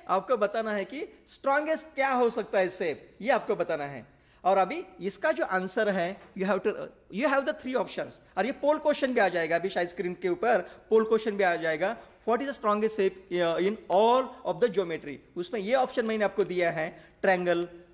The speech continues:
स्क्वायर, बी क्या है? स्क्वायर है, सी क्या है? पेंटागन है, डी क्या है? सर्कल है। आपको देखिए अभी पोल क्वेश्चन भी आ गया, और पोल क्वेश्चन में आपको वहाँ डायरेक्ट आपको पता चलता है कि कितने लोगों ने क्या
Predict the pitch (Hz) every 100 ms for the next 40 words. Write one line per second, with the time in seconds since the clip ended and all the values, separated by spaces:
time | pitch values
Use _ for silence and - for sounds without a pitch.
0 | _ _ - - - 190 214 208 208 -
1 | - 165 151 214 233 240 220 233 262 -
2 | - 202 190 180 170 175 - - - -
3 | 226 247 220 220 240 - - 190 180 175
4 | 170 170 165 160 - - - 143 339 -
5 | 220 196 208 214 - - 196 - 151 139
6 | 113 - - 190 208 269 302 339 - 190
7 | 220 226 170 208 311 - 233 233 220 220
8 | 190 180 156 139 135 - - 196 - 285
9 | 311 285 285 269 269 269 277 262 220 233
10 | 285 330 247 277 - - 269 294 277 240
11 | 226 240 - 269 294 285 240 226 240 262
12 | - 311